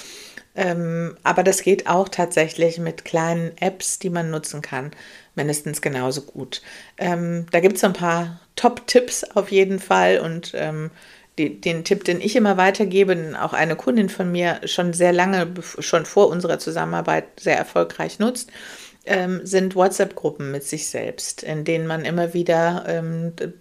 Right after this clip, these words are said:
von mir aus zum Beispiel, wenn man selbstständig ist, in meinem Fall, wenn mir Ideen kommen zu etwas, dann schicke ich kurze Sprachnachrichten zum Beispiel an mich selbst in diese Gruppe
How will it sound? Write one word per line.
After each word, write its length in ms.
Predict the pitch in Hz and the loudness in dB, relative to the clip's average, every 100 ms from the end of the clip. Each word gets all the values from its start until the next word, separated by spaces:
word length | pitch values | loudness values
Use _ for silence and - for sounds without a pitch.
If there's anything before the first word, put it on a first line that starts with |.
| 180 | -14
von 520 | - - - - 156 | -12 -14 -12 -6 -4
mir 160 | 160 | 0
aus 160 | 147 156 | -2 -2
zum 120 | - | -2
Beispiel, 260 | 165 - 160 | -2 -2 -4
wenn 80 | 143 | -4
man 140 | 143 | 0
selbstständig 460 | 202 202 208 196 202 | 0 0 0 0 0
ist, 180 | 196 - - - - | -2 -2 -18 -14 -6
in 80 | 170 | -2
meinem 200 | 180 196 | 0 0
Fall, 280 | 185 175 | 2 4
wenn 120 | 165 156 | 4 0
mir 100 | 147 | -4
Ideen 420 | 151 202 220 214 | 0 4 6 4
kommen 320 | - 190 185 | 2 0 0
zu 120 | - | 0
etwas, 440 | 160 170 180 170 - - - - | -2 0 -2 -2 -4 -16 -18 -4
dann 220 | 170 165 | -2 0
schicke 320 | 165 220 220 180 | 2 0 2 0
ich 160 | 175 | 0
kurze 260 | - 175 160 | 2 2 2
Sprachnachrichten 1000 | - 180 180 175 165 165 165 - 160 160 | 0 2 2 2 2 -2 -4 -6 -6 0
zum 180 | 165 | 0
Beispiel 420 | 160 151 - 156 - | 2 -2 0 0 0
an 160 | 156 | -2
mich 180 | 156 151 | -4 -2
selbst 320 | 160 156 165 | 2 2 0
in 120 | 160 | -8
diese 200 | 147 147 | -6 -8
Gruppe 440 | 147 240 254 254 | 0 0 4 2